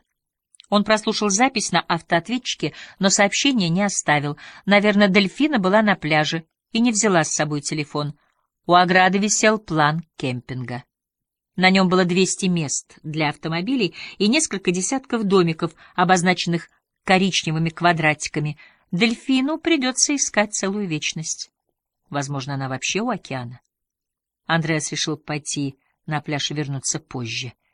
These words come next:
Переоделся за машиной, тщательно намазался кремом от загара и надел футболку. Босиком пошёл по кемпингу туда, где,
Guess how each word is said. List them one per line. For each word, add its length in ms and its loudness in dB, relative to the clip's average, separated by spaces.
Переоделся 760 2
за 200 -4
машиной, 560 -4
тщательно 600 0
намазался 600 2
кремом 420 2
от 140 2
загара 540 4
и 100 2
надел 320 4
футболку. 720 -4
Босиком 640 2
пошёл 380 -2
по 180 0
кемпингу 600 -2
туда, 320 0
где, 420 -2